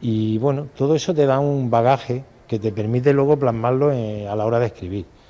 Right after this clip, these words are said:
Luego yo, aparte, en mi trayectoria, pues, bueno, me especialicé en calidad asistencial, en bioética, que eso también va en la novela,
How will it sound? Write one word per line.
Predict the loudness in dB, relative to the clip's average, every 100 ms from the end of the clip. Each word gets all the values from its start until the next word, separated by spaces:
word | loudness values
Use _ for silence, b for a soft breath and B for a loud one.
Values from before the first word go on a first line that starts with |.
| b b b 0
Luego | 4 6
yo, | 6
aparte, | 4 2 0
en |
mi | 0
trayectoria, | 2 2 2 0 2 2
pues, | 2 0 0 -2 -2 -4 -4
bueno, | -4 -4
me | -4 -8
especialicé | -8 -8 -6 -6 -4 -4
en | -4
calidad | -2 -2 -2
asistencial, | -4 -6 -6 -2 2 4 2
en | 0
bioética, | 2 2 2 0 2 0 -2 B B B B B B
que | -4
eso | -2 -2
también | -2 0 0 0
va | 0 0
en |
la | -2
novela, | -2 0 2 0